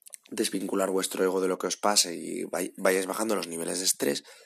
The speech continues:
pongáis vuestro trabajo en perspectiva, que es lo que busco yo del trabajo, ¿vale? Eh, es una motivación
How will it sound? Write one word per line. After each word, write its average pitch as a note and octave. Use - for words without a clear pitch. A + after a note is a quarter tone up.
pongáis G#2+
vuestro F#2+
trabajo F#2
en F2+
perspectiva, A#2+
que -
es -
lo E2+
que -
busco E2+
yo F2
del E2+
trabajo, A2+
¿vale? G#2+
Eh, F2
es E2+
una F#2
motivación F#2